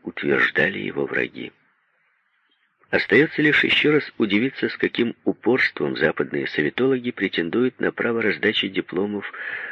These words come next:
о русском патриотизме по своему усмотрению. Уже на второй день после отречения царя Петроградский совет, учитывая требования, выдвинутые на многолюдных митингах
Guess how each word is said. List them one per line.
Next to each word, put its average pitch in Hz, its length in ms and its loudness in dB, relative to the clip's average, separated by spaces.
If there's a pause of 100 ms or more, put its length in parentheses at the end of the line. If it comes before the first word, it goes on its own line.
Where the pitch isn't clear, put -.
о - 140 0
русском 90 380 -2
патриотизме 85 840 -4
по - 160 -12
своему 92 440 -6
усмотрению. 117 840 -6 (2000)
Уже - 200 2
на 180 100 2
второй 165 360 4
день 147 240 2
после 117 380 4
отречения 98 720 0
царя 80 300 4 (600)
Петроградский 104 720 2
совет, 92 380 0
учитывая 120 480 0
требования, 82 720 0
выдвинутые 78 720 -2
на 78 140 -2
многолюдных 80 680 -2
митингах 80 600 -6